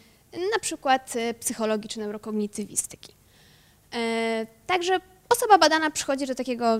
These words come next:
centrum, w którym znajduje się rezonans, e, aparat rezonansu magnetycznego. E,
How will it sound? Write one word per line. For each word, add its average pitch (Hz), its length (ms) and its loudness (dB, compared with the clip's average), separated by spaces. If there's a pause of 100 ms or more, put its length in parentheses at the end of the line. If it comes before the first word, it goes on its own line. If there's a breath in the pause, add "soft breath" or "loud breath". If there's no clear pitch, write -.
(120)
centrum, 247 340 -2
w - 40 -12
którym 240 260 -8
znajduje 233 320 -8
się 233 120 -10
rezonans, 226 640 -8
e, 214 120 -6
aparat 226 340 -6
rezonansu 220 460 -8
magnetycznego. 214 760 -6 (600 soft breath)
E, 233 400 10